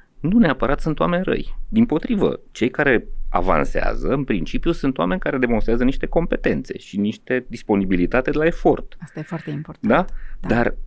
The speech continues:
Speaker 1: după ce ajung în, în poziția aia pe care o consideră superioară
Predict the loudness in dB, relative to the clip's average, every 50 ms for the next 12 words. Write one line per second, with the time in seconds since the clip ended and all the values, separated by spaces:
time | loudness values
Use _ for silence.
0 | -8 -8 -6 -2 -4 -2 0 -2 -4 -2 -2 0 2 2 2 2 2 2 4 4
1 | 4 4 4 2 0 0 -2 -4 -6 -6 -8 -8 -10 -8 0 2 2 2 4 4
2 | 2 2 2 0 -4 -2 0 2 2 4 2 0 -2 _ _ _ -2 _ -2 -2
3 | 2 0 4 4 4 2 4 0 -2 -2 0 0 2 2 2 0 0 -2 -2 0
4 | 2 0 0 0 0 -2 -4 -4 -6 -6 -8 -8 -8 -10 -14